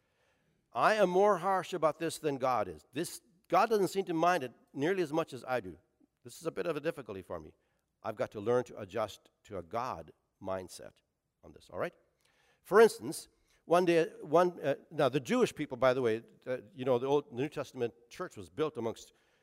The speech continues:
amongst Jewish people, and they had their holy days, and they were, had a whole lot of them. They were very, very important to them. They, they didn't have our kind of calendar. They have a, they have a lunar calendar. It goes by the moon. Every new moon starts a new month, right?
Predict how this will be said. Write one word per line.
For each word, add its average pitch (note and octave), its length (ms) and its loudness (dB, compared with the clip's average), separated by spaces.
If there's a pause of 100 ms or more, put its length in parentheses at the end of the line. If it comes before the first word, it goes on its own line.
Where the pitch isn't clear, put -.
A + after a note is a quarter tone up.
(240)
amongst G#2 280 -8
Jewish C#3 220 0
people, - 240 -10
and A2+ 160 -8
they G#3+ 200 6
had D3 380 0 (300)
their C#3 140 4
holy F#3+ 280 6
days, - 440 -6
and A#2 300 -6
they D#3 140 -4
were, G#3 160 -4
had F3+ 180 0
a D3+ 120 6
whole F#3+ 260 2
lot A3+ 180 4
of F#3+ 80 -6
them. G2+ 160 -2
They G#2+ 80 -6
were A2 160 -6
very, D#3 240 0
very E3 180 -2
important C#3 340 -6
to G#2 40 -4
them. F2 80 -6 (460)
They, C#3+ 140 0
they C3+ 260 0
didn't D#3 240 2
have C#3+ 240 -2
our C3 180 2
kind C3+ 220 -4
of A2+ 60 -8
calendar. F3+ 340 -2
They C#3+ 100 2
have C3+ 120 2
a, C3 180 2 (260)
they A#2+ 220 -4
have A#2 220 0 (160)
a G#2+ 120 -4
lunar D#3+ 280 6
calendar. A2+ 320 -2
It A2 60 -10
goes F3 180 0
by C3+ 140 2
the B2 80 0
moon. B2 540 2
Every E3+ 240 0
new F3+ 140 8
moon F3+ 240 8
starts - 300 -4
a - 20 -4
new D#3+ 140 2
month, D#3+ 260 4
right? A#2 200 -4